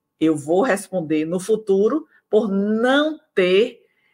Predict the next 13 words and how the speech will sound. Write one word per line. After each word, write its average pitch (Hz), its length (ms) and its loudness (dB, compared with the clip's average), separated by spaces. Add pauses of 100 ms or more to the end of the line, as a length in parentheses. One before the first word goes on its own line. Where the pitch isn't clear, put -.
eh, 175 160 6
me 247 140 0
sustentado 196 1000 0
diante 202 640 -4
daquela, 202 760 0 (260)
daquele 196 400 2
momento, 196 600 -4
daquela 165 420 0
dor, 175 520 0
daquela 156 420 0
prova, 175 500 2
daquele 160 380 -2
desafio. 170 600 -4